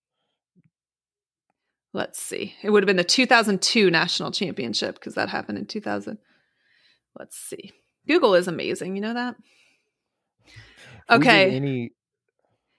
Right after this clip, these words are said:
Speaker 1: It was the Rose Bowl. Uh, M V P was Ken Dorsey, and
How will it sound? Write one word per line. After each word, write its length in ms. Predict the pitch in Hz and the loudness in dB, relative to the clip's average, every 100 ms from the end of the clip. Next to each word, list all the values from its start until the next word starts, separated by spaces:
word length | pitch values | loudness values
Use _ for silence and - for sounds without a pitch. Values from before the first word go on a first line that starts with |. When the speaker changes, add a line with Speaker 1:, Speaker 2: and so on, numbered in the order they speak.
| _ _ | _ _
Speaker 1:
It 160 | 214 | 2
was 300 | - 226 214 - | 4 2 2 -8
the 280 | - 196 220 | -4 0 2
Rose 480 | 196 196 240 285 240 | 2 4 4 4 0
Bowl. 520 | 208 190 185 185 269 - _ _ _ _ _ | 2 4 6 4 2 -8 _ _ _ _ _
Uh, 360 | 196 190 185 - | 4 6 4 4
M 200 | 220 226 | 2 2
V 140 | 254 | 0
P 280 | 240 - 240 | -2 -4 2
was 160 | 220 202 | 2 0
Ken 260 | - 214 | -2 0
Dorsey, 640 | 196 196 208 - 175 185 - - _ _ _ | 2 2 0 0 2 2 -4 -20 _ _ _
and 800 | - 196 190 185 185 185 185 180 | -4 -2 0 0 0 0 -2 -4